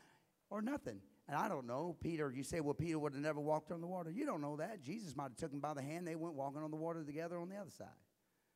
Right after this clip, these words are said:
Anyway, that's all a different message.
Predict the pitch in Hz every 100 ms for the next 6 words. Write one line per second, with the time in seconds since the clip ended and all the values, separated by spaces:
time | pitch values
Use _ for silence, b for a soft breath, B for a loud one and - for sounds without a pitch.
0 | b b _ _ _ - 143 123 107 55
1 | - _ _ _ _ _ _ 190 - 202
2 | 196 190 135 165 147 127 135 151 - 160
3 | -